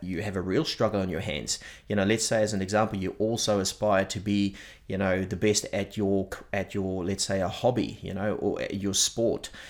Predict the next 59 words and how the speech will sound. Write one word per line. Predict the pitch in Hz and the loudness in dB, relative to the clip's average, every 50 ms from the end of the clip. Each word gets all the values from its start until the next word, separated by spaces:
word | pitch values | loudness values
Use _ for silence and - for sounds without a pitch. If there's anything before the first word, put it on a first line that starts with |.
| - - - | -18 -16 -6
or | - 101 104 | -2 -2 2
whatever | 98 104 98 92 90 | 2 2 2 2 0
the | 90 | -2
case | 87 - - 85 - - | -4 -4 -4 -4 -4 -4
is. | - - | -8 -6
Or | - 87 | -4 0
maybe | 101 101 107 107 107 | 2 2 2 2 2
you've | 101 95 - | 0 0 0
got | - 92 - - | 0 -2 -2 -2
kids | - - - 127 117 98 92 | -6 -2 0 0 2 2 0
and | 92 90 | 0 0
now | 92 | 2
you're | 98 98 95 95 | 2 2 2 0
throwing | - - 101 98 95 98 | 0 -2 -2 0 0 0
that | 98 98 107 | 2 2 0
in | 104 95 | 0 0
there. | 90 80 | -2 -2
You | 82 90 98 | -2 0 2
wanna | 104 107 98 | 2 2 2
be | 101 98 | 2 0
a | 90 | 2
great | - 101 90 90 - | 2 0 0 0 -2
parent | - - 107 104 101 92 78 | -4 0 2 2 2 2 0
as | 76 92 | -4 -6
well. | 87 87 98 113 117 101 82 76 - - - - - - - - - - _ | -2 0 2 4 4 4 4 2 0 -6 -14 -18 -20 -20 -20 -20 -20 -4 _
At | 113 110 - | -2 0 0
some | - - - 147 139 147 139 | 0 0 2 2 2 2 0
point, | 139 - - 170 151 131 104 85 98 135 156 - - - - - - - - _ | 0 0 4 6 6 6 6 4 0 -2 -4 -6 -14 -18 -20 -20 -20 -20 -16 _
time | - - - 127 123 127 123 123 120 | -14 -4 0 2 4 4 4 4 2
is | - - 107 107 104 | 2 0 0 -2 -2
gonna | 98 - 110 101 101 98 98 | -2 0 2 2 4 2 2
become | 92 98 98 - - - 110 101 101 | 0 -2 -6 -6 -6 -4 -2 0 0
your | 98 95 95 95 95 | 0 0 -2 0 2
enemy. | 104 110 117 104 95 90 82 82 | 2 4 4 2 2 0 -4 -4
At | 85 - | -6 -4
some | - 127 113 113 | -2 0 0 -2
point, | 101 - - 120 110 110 104 95 | -2 -4 -4 -2 0 0 -2 -2
it | - 98 98 | -2 -4 -2
is | 101 95 | -2 -2
gonna | 95 - 98 92 87 | -2 -2 -2 -2 -2
work | 92 107 107 104 - - | 0 -2 -2 -2 -2 -6
against | 98 92 90 107 104 107 107 - - - | -8 -6 -2 0 0 2 0 -2 -4 -4
you. | - 62 - | -6 -6 -4
So | - - 101 101 | -4 -2 -2 0
unless | 98 95 95 110 127 127 - | 0 2 2 2 2 2 2
you | 123 113 | 0 2
have | 107 98 90 | 2 0 0
very, | 95 101 110 110 110 113 113 101 101 | -2 -2 2 2 2 4 4 2 0
very | 92 98 98 107 101 113 113 104 | -2 -2 2 2 4 4 4 2
good | 101 - 113 95 | 2 0 -2 -2
strategies | - - - - 110 107 110 101 107 101 - | -2 -2 2 2 4 4 4 2 0 -2 0
in | 107 101 98 | -2 -2 -4
place, | - - 110 120 139 135 | -2 -2 0 0 0 0
a | - 76 | -2 -4
very | 98 95 98 101 107 113 | -4 0 2 2 2 2
good | 110 107 98 - | 2 0 -4 -4
plan | - - 113 110 110 117 | -4 -4 -2 0 0 2
in | 120 120 123 | 2 0 0
place | 131 - 135 147 165 165 - | 0 0 0 0 0 -2 -4